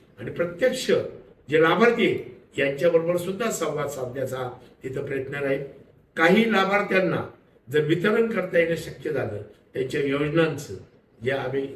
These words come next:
ते फाइंड आउट करतो, तर ते सुद्धा स्टेजवरनं वितरित करण्याचं कार्यक्रमामध्ये निश्चितपणे केलेलं आहे.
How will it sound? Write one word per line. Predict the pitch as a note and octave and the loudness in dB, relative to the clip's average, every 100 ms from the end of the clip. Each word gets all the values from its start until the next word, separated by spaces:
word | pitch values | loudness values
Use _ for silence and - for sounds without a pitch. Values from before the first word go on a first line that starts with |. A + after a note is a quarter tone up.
| - | -8
ते | C3+ | -8
फाइंड | D3 E3 F3+ | 2 4 8
आउट | E3+ | 6
करतो, | - B2+ A2+ - - - - _ C#3+ | 4 -4 -8 -8 -10 -14 -20 _ -10
तर | |
ते | - G#3 | -4 0
सुद्धा | G#3+ G3+ F#3 F3 E3 | 2 0 0 0 0
स्टेजवरनं | - F3+ F3+ E3+ D#3+ C#3+ B2 - - - - | -2 4 4 4 2 0 -6 -8 -18 -16 -10
वितरित | C3+ D#3+ D#3 - | 4 4 4 0
करण्याचं | D3 C#3+ C#3+ C#3+ C#3+ C#3 C3+ - - C3 | -6 -6 -6 -6 -6 -6 -8 -14 -8 -6
कार्यक्रमामध्ये | C3 B2+ C3 C3 B2+ B2+ B2 | -6 -6 -8 -4 -2 -2 -2
निश्चितपणे | B2 B2+ - C#3 C3 C3 | -4 -8 -8 -10 -6 -4
केलेलं | B2 B2 B2 | -4 -4 -4
आहे. | B2+ C#3 - | -4 -4 -8